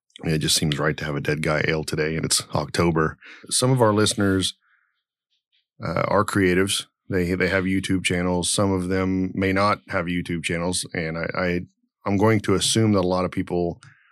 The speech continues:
um, may not exactly know what all's involved with that and why somebody would start one. And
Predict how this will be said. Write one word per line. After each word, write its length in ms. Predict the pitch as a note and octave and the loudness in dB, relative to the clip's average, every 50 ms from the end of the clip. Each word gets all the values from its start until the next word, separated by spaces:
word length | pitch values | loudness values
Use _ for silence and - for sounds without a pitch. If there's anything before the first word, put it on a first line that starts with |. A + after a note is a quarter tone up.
| _ _ _ _ _ _ _ _ _ - - - | _ _ _ _ _ _ _ _ _ -20 -10 -6
um, 560 | F2 E2+ E2+ E2+ E2+ F2 - - - - - _ _ _ _ _ _ _ _ _ _ _ _ _ _ _ - - | -4 -2 -2 0 -2 -2 -4 -4 -6 -8 -10 _ _ _ _ _ _ _ _ _ _ _ _ _ _ _ -8 2
may 160 | A2 B2+ C#3+ D3 | 6 6 8 8
not 180 | C3+ A2+ A2+ | 8 8 8
exactly 460 | G#2 F#2+ F#2 G#2 G#2 G2 F2+ F#2 F#2 F2+ | 6 4 4 4 4 4 4 2 2 2
know 200 | F2+ F2+ F2 F2 | 2 2 2 2
what 200 | E2+ F2 F2 E2+ | 2 2 4 4
all's 220 | F2 F2 E2 D#2 | 4 2 0 0
involved 460 | E2 E2 D2 - F2 E2+ F2 E2+ D#2+ F#2 | -2 -6 -2 0 0 2 2 0 0 0
with 220 | F2+ F2 - - | -2 -2 -2 0
that 300 | E2+ D#2+ D#2+ D#2+ E2+ - - _ _ _ _ _ _ _ - - | 0 0 2 2 0 -2 -4 _ _ _ _ _ _ _ -6 -2
and 760 | - F2+ F2 F2 F2 E2+ E2 E2+ F2 E2+ E2 E2 E2 - - _ _ _ _ - | 0 2 2 2 0 0 0 0 0 0 0 -2 -4 -6 -14 _ _ _ _ -12
why 360 | - - F2 F2 F2+ F2+ F2 | -4 0 2 4 4 4 4
somebody 340 | E2 - - F#2+ F2+ F2 E2+ | 2 2 2 2 2 2 2
would 180 | E2 D#2+ D#2 - | 0 0 0 0
start 360 | - - E2+ E2+ E2+ - - | 0 0 2 0 0 0 -2
one. 320 | D#2 D2 D2 D2 D2+ - - _ _ - - - - _ _ _ _ _ _ _ - | -4 -4 -4 -4 -6 -8 -12 _ _ -20 -20 -20 -20 _ _ _ _ _ _ _ -2
And 280 | F#2+ F#2+ F#2 F2 - | 0 2 2 0 -2